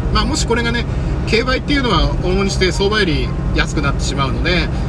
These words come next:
まあ、そこで例えば五千万にしかならなかったって言ったら、まあ、手数料も引いて赤字でしょうけど、A銀行さんが全部持ってって、B銀行さんはもらえないとか、あー、そういうことになっていくわけですね。で、よく競売とか競売ってどっちが正しいのなんて頭の中で思いつくんですけど、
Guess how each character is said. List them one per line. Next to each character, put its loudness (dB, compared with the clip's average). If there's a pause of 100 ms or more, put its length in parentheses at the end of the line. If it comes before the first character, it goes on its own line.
(160)
ま 2
あ、 -6
そ 2
こ 2
で 0
例 0
え 2
ば 4
五 0
千 0
万 0
に -2
し -2
か 0
な 0
ら 0
な 0
か -2
っ -6
た -4
っ -4
て -4
言 -2
っ -4
た 0
ら、 2
ま 0
あ、 0
手 -2
数 2
料 0
も -4
引 -4
い -2
て 0
赤 -2
字 -2
で 0
し 0
ょ 0
う -2
け -2
ど、 -2 (460)
A 4
銀 -2
行 2
さ 0
ん -2
が 0
全 4
部 0
持 -2
っ -2
て -2
っ -2
て、 -2
B 0
銀 0
行 0
さ -2
ん 2
は 0
も 0
ら 0
え -2
な -2
い -2
と 0
か、 0 (540)
あ 0
ー、 -2
そ 4
う 4
い 4
う -4
こ 2
と 2
に 2
な 0
っ 0
て 0
い 0
く 0
わ -2
け -2
で -4
す 0
ね。 2 (1500)
で、 2 (560)
よ 4
く 2
競 2
売 0
と -2
か 0
競 2
売 2
っ 2
て 2
ど 2
っ 2
ち 4
が 0
正 0
し 0
い 0
の -2
な 0
ん 2
て 0
頭 2
の 0
中 0
で -2
思 -2
い -2
つ -4
く -4
ん -4
で -4
す -4
け -4
ど、 0